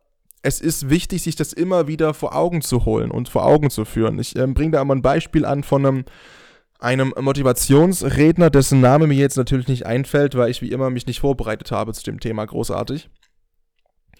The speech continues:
Aber der hat mal in einem TikTok-Video erzählt,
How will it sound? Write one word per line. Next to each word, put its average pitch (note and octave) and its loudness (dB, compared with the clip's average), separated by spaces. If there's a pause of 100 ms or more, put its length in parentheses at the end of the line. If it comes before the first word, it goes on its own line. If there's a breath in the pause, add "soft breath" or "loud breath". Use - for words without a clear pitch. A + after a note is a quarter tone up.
(640 soft breath)
Aber C#3+ 8
der C3 4
hat E3 2
mal D3+ 4
in C#3+ 2
einem C#3+ -2
TikTok-Video C3+ 2
erzählt, A#2+ 2